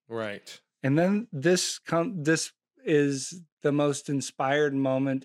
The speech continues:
Speaker 2: in the episode, as far as I'm concerned,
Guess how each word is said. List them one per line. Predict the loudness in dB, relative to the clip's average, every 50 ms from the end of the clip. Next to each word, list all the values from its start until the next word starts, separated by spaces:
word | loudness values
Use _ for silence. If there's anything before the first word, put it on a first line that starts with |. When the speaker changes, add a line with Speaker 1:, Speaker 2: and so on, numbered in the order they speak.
| -10 -8
Speaker 2:
in | -4 -2 -2
the | 0 -2 -2
episode, | -4 -4 -6 -6 -8 -6 -4 -2 -2 -2 -4 -6 -10 _ _ _ _ _ _ _
as | _ _
far | -8 -6 -6
as | -6 -8
I'm | -8 -12 -10
concerned, | -8 -8 -8 -6 -4 -4 -4 -4 -4 -6